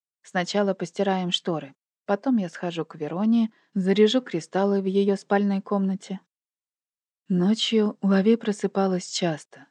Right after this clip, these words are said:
щупала рукой постель в надежде, что Мокти одумался и запрыгнул спать рядом с ней. Но питомца рядом не было. Переживая за то, что все улюка, принесенные с берега, целые,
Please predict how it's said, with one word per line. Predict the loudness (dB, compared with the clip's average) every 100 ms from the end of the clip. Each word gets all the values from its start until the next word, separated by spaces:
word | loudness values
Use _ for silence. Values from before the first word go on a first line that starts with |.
| _ _ _ -4
щупала | 4 4 4 -2 0
рукой | -4 -6 -8
постель | -6 -10 -12 -2 -2 0
в | 0
надежде, | 0 0 0 2 0
что | 0 -2
Мокти | -2 -2 -4 -2 -2 -2
одумался | -4 -4 2 4 2 -2 -12 -18 -20 _ _ 4
и | 6
запрыгнул | 6 2 2 2 2 2 0
спать | -4 -10 -10 -10
рядом | -8 -6 -8 -10
с | -10
ней. | -10 -10 _ _ _ _ -2
Но | 2 4 6 6
питомца | 4 -2 0 0 0 0 0
рядом | 0 0 -2 -4 -2
не | -2
было. | -4 -8 -20 _ _ _ _
Переживая | 0 2 4 4 4 4 4
за | 2 0
то, | 2 0
что | 0 -4
все | -4 0 0 0
улюка, | 0 2 4 0 0 -6
принесенные | -6 -6 -6 -4 -2 0 0 -2 -4
с | -4
берега, | -2 -2 -2 -6 -8 -12
целые, | -10 -2 2 4 4 2